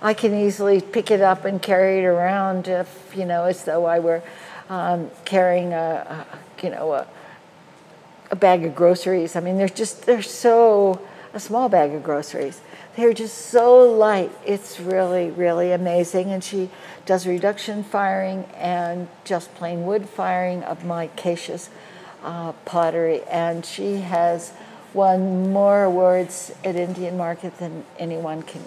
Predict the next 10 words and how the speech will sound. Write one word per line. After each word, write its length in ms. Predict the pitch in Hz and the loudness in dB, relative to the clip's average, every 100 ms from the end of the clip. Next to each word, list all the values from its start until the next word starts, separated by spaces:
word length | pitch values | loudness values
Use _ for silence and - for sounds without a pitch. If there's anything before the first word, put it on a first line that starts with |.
| - | -6
ever 280 | 165 165 160 | -4 -2 -4
imagine. 520 | 160 156 156 156 143 - - - - | -4 -4 -4 -6 -12 -14 -20 -20 -4
And 160 | 233 226 | 0 2
she'll 240 | - 294 | 4 4
be 220 | 294 277 | 6 6
here 340 | 240 226 226 226 | 8 10 10 8
from 540 | - 220 202 196 190 - - - - - - | 4 4 4 4 0 -4 -20 -20 -20 -20 -2
one 560 | 190 220 220 226 240 - | 8 10 10 8 6 4
until 540 | 214 208 - 226 202 | 2 2 2 0 0
three 840 | 190 - - 220 226 226 202 147 | -2 -8 -6 0 4 4 4 0